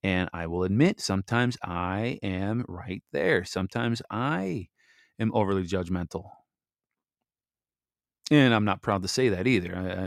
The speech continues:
it's a, it's, it's, it's something I'm still working on. I think we all can be overly judgmental.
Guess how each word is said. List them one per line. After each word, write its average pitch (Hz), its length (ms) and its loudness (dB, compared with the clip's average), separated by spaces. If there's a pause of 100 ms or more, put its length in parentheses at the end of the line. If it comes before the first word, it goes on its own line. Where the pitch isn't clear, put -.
it's 95 160 -8
a, 92 100 0
it's, 98 340 -6
it's, - 320 -8
it's - 120 -10
something 92 420 -4
I'm 90 80 -6
still 87 220 -2
working 110 300 2
on. - 200 -12 (1000)
I - 40 -20
think 120 180 -4
we 87 140 -4
all 101 240 2
can 87 160 -6
be 87 240 -12 (800)
overly 90 380 -4
judgmental. 85 760 -4